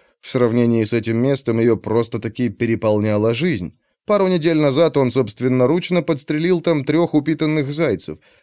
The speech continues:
Здесь же вряд ли смог бы добыть что-то сытнее горсти дождевых червей. И то, если повезёт. Радовало, что лес сохранил хотя бы привычные запахи.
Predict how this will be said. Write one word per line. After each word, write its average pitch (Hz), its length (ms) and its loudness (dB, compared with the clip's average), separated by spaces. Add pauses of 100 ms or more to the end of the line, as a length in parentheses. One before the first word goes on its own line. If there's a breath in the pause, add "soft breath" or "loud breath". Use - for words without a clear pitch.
(180)
Здесь 107 380 0
же 147 220 2
вряд 107 300 2
ли 113 100 0
смог 101 320 -2
бы 101 100 0
добыть 101 300 0
что-то 107 340 -2
сытнее 113 480 -2
горсти 104 420 -2
дождевых 98 540 -4
червей. 98 600 -6 (260)
И 135 100 0
то, 131 160 0
если 107 300 -2
повезёт. 82 560 -8 (400)
Радовало, 170 480 2
что 151 180 2
лес 151 260 2
сохранил 143 540 0
хотя 143 260 -2
бы 135 120 0
привычные 131 580 0
запахи. 123 540 -4